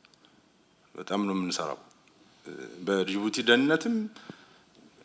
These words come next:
በየብስም ስለምንዋሰን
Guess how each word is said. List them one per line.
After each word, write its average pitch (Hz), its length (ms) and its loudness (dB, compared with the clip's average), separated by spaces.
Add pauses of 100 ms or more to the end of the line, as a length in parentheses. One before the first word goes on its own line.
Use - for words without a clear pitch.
(920)
በየብስም 123 560 6
ስለምንዋሰን 95 1700 0